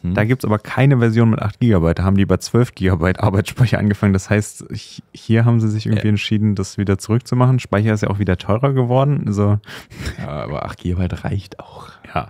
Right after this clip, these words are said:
Speaker 2: das stimmt auch.
Speaker 1: Aber da, aber da haben wir, haben wir das schöne, was war's, das Xiaomi zwölf T Pro Problem. Die zweihundert Megapixel Kamera neben dem zwei Megapixel Makrosensor.
Speaker 2: <laughs>
Speaker 1: Ein, ein Hun-, eine, eine Vergrößerung oder eine Verschlechterung von hundert,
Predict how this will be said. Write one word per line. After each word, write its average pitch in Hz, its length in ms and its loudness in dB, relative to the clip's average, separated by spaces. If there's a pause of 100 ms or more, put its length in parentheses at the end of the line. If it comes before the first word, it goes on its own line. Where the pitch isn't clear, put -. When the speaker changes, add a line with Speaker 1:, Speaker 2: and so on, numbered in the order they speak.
(160)
Speaker 2:
das - 180 -12
stimmt - 320 -6
auch. - 60 -12
Speaker 1:
Aber 85 140 0
da, 85 180 0 (520)
aber 80 120 -4
da 85 160 0
haben 95 100 0
wir, 87 240 4
haben 87 120 -2
wir 82 80 0
das 80 160 -4
schöne, 85 400 -2
was 90 160 -6
war's, 98 220 -4
das 87 100 -16
Xiaomi 92 260 0
zwölf - 240 -4
T 92 140 -2
Pro 87 240 -4
Problem. 92 600 -2 (680)
Die - 140 -18
zweihundert 92 300 -4
Megapixel 85 440 -4
Kamera 80 400 0
neben 78 220 -4
dem 78 100 -6
zwei 69 220 -6
Megapixel 71 520 -8
Makrosensor. 76 720 -8 (320)
Speaker 2:
<laughs> - 1160 -14
Speaker 1:
Ein, 87 300 -2 (400)
ein 95 420 -2
Hun-, 190 340 2 (100)
eine, 104 520 2
eine 104 260 2
Vergrößerung 101 840 0
oder 90 160 0
eine 92 120 0
Verschlechterung 92 680 -2
von 92 580 -2
hundert, 139 600 2